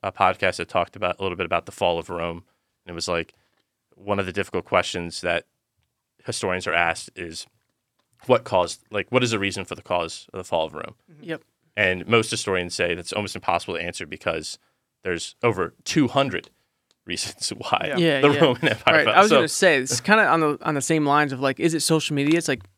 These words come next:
Speaker 3: social media is so multifaceted
Speaker 1: Yeah.
Speaker 3: that it's like, it depends on what angle you're taking. It probably is social media, but not because, like, it's some demon thing
Speaker 2: I think
Speaker 3: that
Speaker 2: it's more technology at large.
Speaker 3: That's what I'm
Speaker 2: Not
Speaker 3: saying.
Speaker 2: ne-,
Speaker 3: Technology
Speaker 2: not
Speaker 3: in
Speaker 2: necessarily
Speaker 3: general,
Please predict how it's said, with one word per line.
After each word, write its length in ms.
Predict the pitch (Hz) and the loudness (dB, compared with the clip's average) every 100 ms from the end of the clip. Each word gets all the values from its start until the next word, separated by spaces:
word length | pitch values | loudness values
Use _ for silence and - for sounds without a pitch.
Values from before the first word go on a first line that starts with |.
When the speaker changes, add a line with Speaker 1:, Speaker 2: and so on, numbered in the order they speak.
| _ _ _ | _ _ _
Speaker 3:
social 280 | - 196 214 | 0 2 4
media 120 | 220 165 | 2 2
is 60 | |
so 160 | - 165 | 4 2
multifaceted 840 | 143 143 170 147 131 131 135 175 | 4 0 0 2 2 4 2 2
Speaker 1:
Yeah. 80 | 190 | -2
Speaker 3:
that 120 | - | 0
it's 80 | 147 | 2
like, 100 | 151 | 2
it 60 | 147 | 0
depends 320 | 156 175 196 | -2 2 4
on 140 | 190 147 | 4 4
what 160 | 160 - | 2 2
angle 320 | 147 160 151 | 0 2 2
you're 100 | 135 | 0
taking. 440 | - 135 165 175 | -2 -2 0 -2
It 160 | - 165 | -2 2
probably 280 | 202 226 196 | 4 4 4
is 220 | 185 208 | 4 4
social 320 | - 139 - | 0 -4 0
media, 320 | 135 135 135 131 | 2 2 0 -2
but 100 | 147 | 2
not 300 | 160 175 165 | 4 4 2
because, 360 | 160 160 156 | -4 0 2
like, 200 | 139 135 | 2 -2
it's 160 | 151 - | -4 -4
some 280 | - 156 147 | 0 2 2
demon 400 | 151 160 156 131 | 2 4 2 0
thing 220 | 143 131 | -4 0
Speaker 2:
I 140 | 165 | 2
think 140 | 196 190 | 4 4
Speaker 3:
that 20 | |
Speaker 2:
it's 100 | 170 | 4
more 160 | 190 170 | 2 2
technology 640 | 160 151 147 147 143 139 | 0 2 2 2 2 0
at 180 | 127 - | 0 -2
large. 300 | 131 123 - | -4 -4 6
Speaker 3:
That's 240 | 180 170 | 6 6
what 120 | 196 | 0
I'm 40 | 175 | 6
Speaker 2:
Not 80 | 156 | 6
Speaker 3:
saying. 80 | 147 | 6
Speaker 2:
ne-, 60 | 151 | 2
Speaker 3:
Technology 340 | 190 226 226 | 6 4 4
Speaker 2:
not 60 | 185 | 0
Speaker 3:
in 60 | |
Speaker 2:
necessarily 280 | 160 160 165 | 0 4 4
Speaker 3:
general, 200 | 175 180 | 4 2